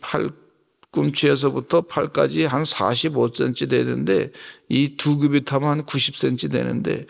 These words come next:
그 길이가 두 규빗, 너비는 한 규빗에 사십오 센티 정도, 높이는 한 규빗 반, 그래서 육십팔 센티 정도 그렇게 해서 만들라고 말씀해주고 있어요.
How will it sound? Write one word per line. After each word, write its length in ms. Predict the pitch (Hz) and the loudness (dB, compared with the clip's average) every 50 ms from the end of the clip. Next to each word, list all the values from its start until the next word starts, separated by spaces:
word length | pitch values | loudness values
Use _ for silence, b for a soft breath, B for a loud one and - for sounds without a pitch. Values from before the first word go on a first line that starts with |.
| B B B B - | B B B B 0
그 220 | - 147 139 143 | 2 2 2 2
길이가 500 | - - 143 135 139 139 143 143 139 147 | 0 0 2 4 4 4 4 4 2 2
두 160 | - 139 139 | -2 -4 -2
규빗, 440 | 131 143 139 143 147 139 - - - | 0 0 2 2 2 0 0 -4 -4
너비는 540 | - - 131 131 135 135 139 143 143 143 139 | 2 6 6 6 6 6 4 0 0 0 -2
한 300 | 127 - 147 151 147 143 | -2 -2 -2 -2 0 0
규빗에 920 | 131 139 135 139 143 147 143 139 139 - - - - - _ _ - 127 131 | 0 0 2 4 4 4 4 2 0 -2 -8 -20 -20 -20 _ _ 2 2 2
사십오 540 | - - 110 110 127 123 - 151 143 147 139 | 2 2 4 4 4 2 0 0 0 0 0
센티 320 | - - 147 127 - - | 2 0 -2 -2 -2 -2
정도, 560 | - 147 143 147 - - 143 143 - - B B B B B B B _ | -2 0 0 2 2 2 2 2 0 -2 B B B B B B B _
높이는 640 | 135 143 175 185 - - - 226 226 214 139 107 - - - _ | 6 6 6 6 6 4 4 6 6 6 4 4 0 -6 -14 _
한 280 | - - 143 147 139 | -6 -2 -2 0 0
규빗 320 | 127 131 127 131 127 127 - | 0 0 2 2 2 0 0
반, 280 | - 117 107 98 - - _ _ | 0 0 0 0 -4 -8 _ _
그래서 320 | - - 113 117 - 139 135 | -4 -4 -2 0 0 0 0
육십팔 520 | 131 139 127 - 147 127 - - 147 156 | 0 0 0 0 -2 -2 0 0 0 0
센티 340 | - - 143 135 139 151 143 | 0 0 -2 -2 -2 -2 0
정도 500 | 135 131 135 135 135 143 143 147 143 - | 0 0 0 2 2 2 0 0 -2 -6
그렇게 360 | - - 135 135 135 - 139 | -4 -2 -2 -2 0 -2 -2
해서 160 | 135 139 156 | 0 2 2
만들라고 600 | 156 151 139 131 131 127 - 131 131 135 147 165 | 2 2 2 0 0 0 2 2 2 2 2 0
말씀해주고 680 | 170 143 131 123 - - - - 80 - - - - - | 0 0 0 0 -2 -2 -2 -2 -2 -2 -4 -4 -4 -4
있어요. 280 | - - - - - | -2 -2 -4 -6 -8